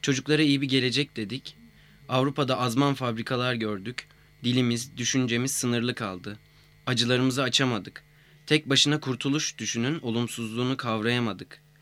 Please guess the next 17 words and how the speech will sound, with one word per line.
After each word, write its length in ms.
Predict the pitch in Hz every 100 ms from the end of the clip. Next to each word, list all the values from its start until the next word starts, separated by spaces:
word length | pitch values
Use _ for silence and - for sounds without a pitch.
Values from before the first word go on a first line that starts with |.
| - - - _ -
Bu 140 | 139
Ren 260 | 151 180 180
boyunda 560 | 131 117 113 123 165 -
içine 280 | 123 139 139
pislenecek 680 | 139 - 135 135 151 156
derecede 320 | 131 120 113 113
acayip 520 | 117 113 135 151 131
bir 80 | 113
okulda 340 | 110 120 120
okuyan 320 | 113 - 107
oğlum 400 | 104 113 117 120
Adem'in 420 | 113 113 120 127
öyküsüne 460 | 131 110 - 135 120
batır 280 | 110 - 123
kalemini 420 | 117 104 101 101
Fakir 380 | - 110 113 104
Baykurt. 360 | 98 - -